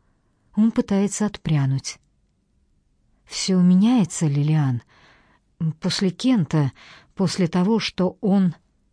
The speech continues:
Дэвид встряхивает головой, и дождь стекает по его лицу, по несимметричному носу. Брызги разлетаются вокруг, мои руки становятся мокрыми. «В общем,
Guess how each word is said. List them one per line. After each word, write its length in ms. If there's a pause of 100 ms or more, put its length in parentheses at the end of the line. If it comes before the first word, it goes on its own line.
(400)
Дэвид 340
встряхивает 680
головой, 520 (200)
и 120
дождь 360
стекает 540
по 80
его 160
лицу, 520 (600)
по 160
несимметричному 920
носу. 520 (520)
Брызги 480
разлетаются 760
вокруг, 540 (280)
мои 240
руки 240
становятся 680
мокрыми. 640 (1200)
«В 160
общем, 460